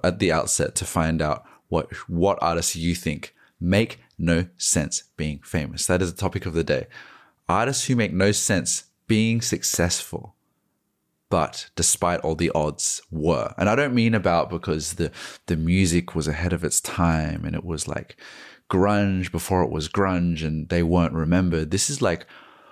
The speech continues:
what? This, how did they succeed to the level <laughs> that they did?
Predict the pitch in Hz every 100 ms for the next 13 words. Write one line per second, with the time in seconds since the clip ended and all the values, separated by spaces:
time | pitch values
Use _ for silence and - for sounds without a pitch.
0 | _ - 71 - 90 440 - - - -
1 | _ _ _ _ 101 117 - - _ _
2 | _ - - 123 185 220 190 160 - -
3 | - - - 139 170 87 - _ - -
4 | 110 101 113 113 - 120 117 - - _
5 | _ _ 104 104 101 104 -